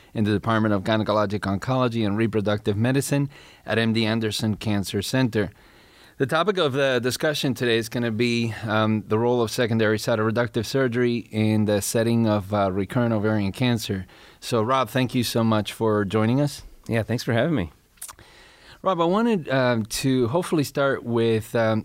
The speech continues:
Speaker 1: a discussion as to, can you put, uh, in context the principle of secondary cytoreduction in recurrent ovarian cancer? And, um,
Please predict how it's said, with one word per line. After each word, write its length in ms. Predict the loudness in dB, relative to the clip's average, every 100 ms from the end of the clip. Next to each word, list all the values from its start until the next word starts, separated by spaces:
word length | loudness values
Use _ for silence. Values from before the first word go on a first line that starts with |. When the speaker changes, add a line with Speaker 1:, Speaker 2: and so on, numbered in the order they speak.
| -2
Speaker 1:
a 80 | -2
discussion 600 | -2 0 -2 0 0 2
as 220 | 0 -2
to, 560 | -2 2 2 2 0 -4
can 160 | -2 0
you 80 |
put, 320 | 0 0 -2 -2 -18 -20 -20 -20 -4
uh, 340 | 0 2 2
in 160 | 0 -2
context 480 | 0 -2 0 -2 -2
the 80 | -2
principle 500 | 0 0 0 0 0
of 140 | 0
secondary 500 | -2 0 2 2 0
cytoreduction 720 | 0 0 0 0 -2 0 0
in 280 | 2 2 0
recurrent 400 | -2 -2 0 2
ovarian 360 | 2 2 0 -2
cancer? 560 | 0 0 0 0 0 -2 -18 -20 -20 -8
And, 280 | -2 2 2
um, 340 | 2 2 0